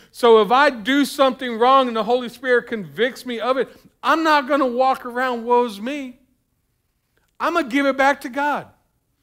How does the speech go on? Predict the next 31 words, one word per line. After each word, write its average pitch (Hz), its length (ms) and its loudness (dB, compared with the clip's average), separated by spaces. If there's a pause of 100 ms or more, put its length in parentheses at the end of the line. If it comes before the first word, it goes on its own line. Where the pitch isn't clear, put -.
(600)
I'm 262 120 0
gonna 247 120 -4
ask 285 400 -2
for 285 100 -14
that 247 180 0
forgiveness 247 520 -8
'cause 240 200 -10
I 240 140 -2
know 277 200 -2
he's 240 280 -8
true 269 300 -6
to 311 180 -10
his 294 160 -8
word. 214 280 -4 (260)
I 226 100 2
know 233 160 2
I'm 277 120 4
gonna 240 100 -6
get 254 140 -8
that 262 200 -2
forgiveness, 220 540 -8 (220)
and 214 120 -4
I'm 226 120 -2
gonna 220 120 -4
continue 247 520 -8
to 233 160 -10
move 226 260 -6
on. 233 280 -4
And 208 220 -14
guess 233 280 -2
what? 247 340 -6